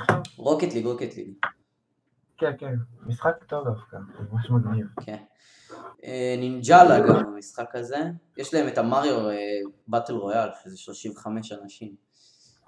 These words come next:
Speaker 2: אה, בוא, בוא ניתן לך לדבר על קולנוע, אני מספיק חפרתי עם גיימינג.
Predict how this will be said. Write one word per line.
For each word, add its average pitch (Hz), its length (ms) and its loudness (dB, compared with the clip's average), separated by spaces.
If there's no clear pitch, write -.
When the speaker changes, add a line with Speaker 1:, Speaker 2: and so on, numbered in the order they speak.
Speaker 2:
אה, 113 680 -4
בוא, 139 360 0
בוא 143 140 -2
ניתן 143 160 -6
לך 135 260 -10
לדבר 127 300 -4
על 127 80 -4
קולנוע, 123 500 -6
אני 110 100 -6
מספיק 110 360 -12
חפרתי 101 400 -14
עם 98 120 -10
גיימינג. 95 460 -8